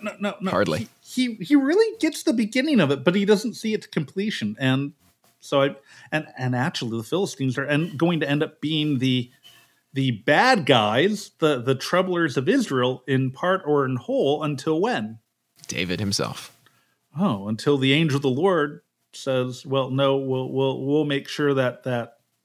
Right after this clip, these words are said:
Speaker 1: uh, my, my father takes the throne," and stuff like that. And we'll, so yeah, there, there's
Speaker 2: There's a lot of messianic overtones that you could read into or read out from this.
Speaker 1: We're, we're pushing forward to,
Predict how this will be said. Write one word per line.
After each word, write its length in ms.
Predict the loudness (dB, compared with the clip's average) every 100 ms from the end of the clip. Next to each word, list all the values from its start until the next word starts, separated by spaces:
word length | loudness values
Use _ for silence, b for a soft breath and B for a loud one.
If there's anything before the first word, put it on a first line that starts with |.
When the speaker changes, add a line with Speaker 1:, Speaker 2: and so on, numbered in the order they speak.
| -6
Speaker 1:
uh, 160 | -4
my, 200 | 0 0 0
my 200 | -2 0
father 420 | 2 4 4 2
takes 320 | 0 -4 -4
the 80 | -8
throne," 420 | -2 0 0 0
and 140 | -4 -4
stuff 200 | -6 -6
like 180 | -6
that. 180 | -6 -6
And 140 | -4 -4
we'll, 280 | -6 -12 -18 _ _
so 180 | -4 -2
yeah, 240 | 2 2 2
there, 300 | 2 0 0
there's 460 | 2 2 0 -4 _ _ _ _
Speaker 2:
There's 160 | -4 0
a 20 |
lot 140 | 2 2
of 80 | 2
messianic 480 | 2 2 0 2
overtones 640 | 0 0 0 0 0 -2 -4
that 200 | -4 -4
you 60 |
could 160 | -4 -4
read 240 | -2 -2
into 240 | -2 -4 -4 -4
or 120 | -2
read 220 | 0 0
out 160 | 0 -2
from 280 | -4 -6 -6 -6
this. 320 | -6 -4 -4
Speaker 1:
We're, 340 | -2 -2 -4 -4
we're 240 | -2 0
pushing 500 | -2 -4 -6 -4 -8
forward 640 | -4 0 0 2 0 -4 -6
to, 260 | -2 -2